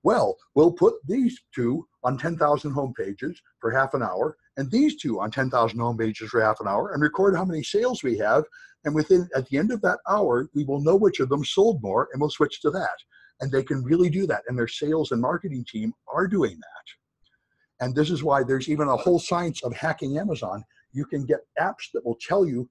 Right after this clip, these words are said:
how to get things cheaper at Amazon, because Amazon displays a different price to every viewer. They record your history and your location, and they decide how much they think they can get out of you, and they change the price. And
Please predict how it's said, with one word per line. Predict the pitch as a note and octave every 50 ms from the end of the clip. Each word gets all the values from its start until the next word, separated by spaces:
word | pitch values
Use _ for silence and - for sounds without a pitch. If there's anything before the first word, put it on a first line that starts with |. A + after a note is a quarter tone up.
| _ -
how | C3+
to | C3+ C3
get | C3+ C3 -
things | C#3+ C3+ A#2+
cheaper | - - F3+ F#3 - C3+
at | B2 C#3 D#3
Amazon, | F3+ F3+ - - G#2
because | A2+ A2 - A2+ G#2 A2
Amazon | B2 D3 F#3 F#3+ F3 F3 D3+ C#3
displays | C3 B2 - C3+ B2+ A#2
a | A2+
different | G2+ C3+ - - D#3+ D3 -
price | D#3+ E3 D#3+ D#3+
to | - B2+
every | A2+ A#2 A2+ A2
viewer. | A#2+ D3+ G#3 G#3 A2+ F#2 E2 - - - - - - - _ _
They | A2+ A2
record | G#2+ G#2+ G#2+ - - D#3 F3+ F3+
your | G#3 F#3 C3+
history | E3+ G3 F#3 - - A#2 A2+ B2 - -
and | B2 A#2+
your | A2+ A2+
location, | A#2 A2+ A2+ - - B2+ B2+ C3 - - F3 F#3+ E3+ - _ _ _ _ -
and | C3+ C3
they | B2+ B2
decide | A#2 B2 - - D#3 D#3 F#3 E3
how | D3+ D#3
much | D3+ D3+ - -
they | D#3+ D3+
think | - D#3 D#3 -
they | - D3
can | C#3+ C#3 A#2
get | C3+ D3+ -
out | A3 D#3 A2+
of | G2 F2+
you, | G2+ A#2 B2
and | A#2+ A#2+
they | A#2
change | - - - A#2 A2 A2 -
the | - A#2
price. | - G3 G3+ G#3 - - - - - - _ _ _ _ _ _ _ _ _ _ _ _ _ _ _ _ _ _ _ _ _ _ _ _ _ _ _ - - - - - A#2+
And | A#2+ A2